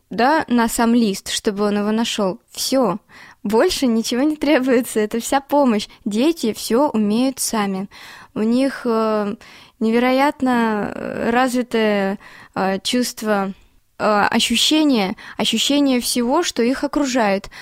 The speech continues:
Есть, э, в Мещовске девочка Зоя, очень хорошо поет девочка Зоя, на концерте тоже выступала. Она полностью слепая. Я сначала об этом даже не догадалась. Почему? Потому что девочка,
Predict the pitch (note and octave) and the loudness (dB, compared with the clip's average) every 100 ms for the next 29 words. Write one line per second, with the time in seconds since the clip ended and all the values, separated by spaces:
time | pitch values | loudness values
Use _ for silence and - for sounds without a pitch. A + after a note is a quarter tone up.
0 | - - - - - G#3+ C4+ C4 - - | -18 -20 -20 -12 -6 0 2 2 -2 0
1 | A3+ A3 G#3+ A3 A#3+ - C4+ C4 - A#3+ | 2 2 2 2 0 2 2 0 -2 -2
2 | G#3 A#3+ C4 B3+ - A#3+ A3+ C4 D4 A#3+ | 0 0 2 0 -2 -2 2 4 4 2
3 | G#3+ - - - - - - A3+ A3+ A#3+ | 0 -6 -18 -20 -20 -20 -2 0 2 2
4 | A#3+ A#3 - A3+ A#3 A#3 A3 - - - | 2 0 0 -2 0 2 0 -2 -10 -12
5 | - - - A3 G#3+ G#3 - A3+ G#3 A3 | -16 -18 -6 0 0 0 -2 -4 0 2
6 | G3+ G#3 - - - - - _ - G#3+ | 2 -2 -8 -18 -18 -20 -20 _ -4 0
7 | A#3+ A#3+ A#3 G#3+ A3 - G#3+ G#3 G3+ - | 0 0 0 0 -4 -2 -2 -2 -4 -6
8 | A3+ C#4 D#4 B3 G#3+ - _ _ _ _ | -2 2 2 2 -2 -8 _ _ _ _
9 | A3 B3+ D4+ C4 C4+ C4+ - A#3+ B3+ - | 0 0 0 0 0 0 -4 -4 -4 -2
10 | G#3+ F#3+ G#3 - _ A3 C4 D4+ D4+ C4+ | -2 -2 -4 -10 _ 0 2 2 2 0
11 | - C#4 C4 A3+ C4+ B3+ A#3 A#3 A#3+ C4 | 2 2 2 0 0 0 0 0 2 0
12 | B3 B3 B3 A3+ G3 F#3+ - - - - | 0 0 2 2 0 -2 -8 -18 -18 -20
13 | - A#3 - B3+ C#4 C4+ - A#3+ B3 B3 | -6 -2 0 2 2 2 0 2 2 2
14 | - G#3+ B3+ C#4 - - A3 | -2 2 2 2 0 0 0